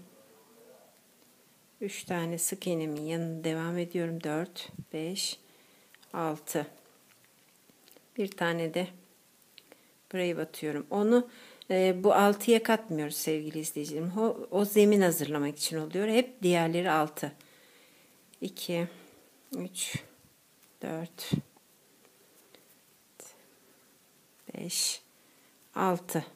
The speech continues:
zincir. Böyle şimdi dönüyorum. Burada tabi örneğimiz kuruma yeri olduğu için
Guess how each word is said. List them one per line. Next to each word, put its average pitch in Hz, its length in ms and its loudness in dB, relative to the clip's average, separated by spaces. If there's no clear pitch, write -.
zincir. 143 480 -2
Böyle 180 180 -2
şimdi 180 300 -2
dönüyorum. 180 520 2
Burada 180 280 4
tabi 180 340 0
örneğimiz 180 580 2
kuruma 180 880 -2
yeri 180 280 2
olduğu 180 360 -2
için 233 420 -2